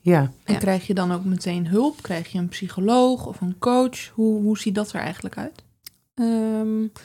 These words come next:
Speaker 3: nou ja, ik was dus al in traject bij een psycholoog.
Speaker 2: Mhm.
Speaker 3: Ehm, en die heeft mij wel een beetje er doorheen gelood. Want ik weet nog wel aan het begin dat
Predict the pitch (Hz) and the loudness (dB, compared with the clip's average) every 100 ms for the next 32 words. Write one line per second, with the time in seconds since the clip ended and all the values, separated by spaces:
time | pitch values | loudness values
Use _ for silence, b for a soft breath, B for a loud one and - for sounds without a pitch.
0 | B - 202 180 175 214 214 185 180 180 | B 0 2 2 2 0 2 4 4 2
1 | 185 180 180 - 170 - 175 165 160 226 | 2 0 0 0 0 -2 -2 0 0 0
2 | 294 - - _ 196 180 185 208 196 185 | -2 -10 -16 _ -2 2 2 2 2 2
3 | 185 185 185 190 - 196 180 180 180 170 | 2 2 0 -2 0 2 4 4 2 0
4 | 185 - - 185 180 175 160 165 175 180 | -4 -6 -2 0 2 0 2 4 4 6
5 | 180 180 185 175 180 185 196 190 b b | 4 2 2 4 4 6 4 2 b b
6 | b - 180 165 170 214 196 180 180 180 | b -4 0 2 2 2 0 2 2 2
7 | 190 180 180 175 180 - 214 202 196 175 | 2 4 4 2 2 0 0 2 2 0
8 | 175 - | 0 -4